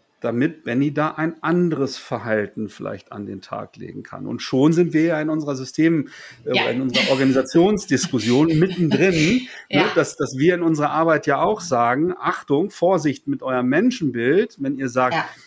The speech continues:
Speaker 1: "Hier mit meinen Leuten geht so ein Wandel nicht und wir haben die
Speaker 2: Mhm.
Speaker 1: falschen Leute, um, um anders zusammenzuarbeiten" und so weiter,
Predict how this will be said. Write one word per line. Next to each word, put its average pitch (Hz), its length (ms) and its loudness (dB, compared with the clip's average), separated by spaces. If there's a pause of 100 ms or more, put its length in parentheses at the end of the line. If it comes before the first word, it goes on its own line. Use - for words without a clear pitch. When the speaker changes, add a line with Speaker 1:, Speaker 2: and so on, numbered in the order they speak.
(260)
Speaker 1:
"Hier 131 180 0
mit 120 160 0
meinen 131 220 2
Leuten 127 540 4
geht 170 160 0
so 170 80 -4
ein 151 120 2
Wandel 156 320 4
nicht 147 400 4
und 110 140 -8
wir 113 80 -2
haben 117 100 0
die 80 80 -2
Speaker 2:
Mhm. 104 60 0
Speaker 1:
falschen 127 300 0
Leute, 143 800 2
um, 127 200 -2
um 123 340 0
anders 131 340 0
zusammenzuarbeiten" 131 1120 0
und 117 200 -10
so 110 140 -12
weiter, 160 500 -4